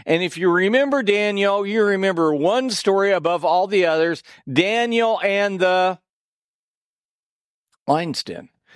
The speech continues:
That's what's in Daniel chapter six, and this is five hundred and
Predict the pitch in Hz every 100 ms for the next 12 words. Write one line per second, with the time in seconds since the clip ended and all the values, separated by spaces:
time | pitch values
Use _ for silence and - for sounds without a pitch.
0 | - - - - 151 196 226 233 - 190
1 | 185 185 151 147 156 175 175 170 240 -
2 | 156 160 - 180 233 233 185 - 202 -
3 | - 190 240 220 233 226 220 196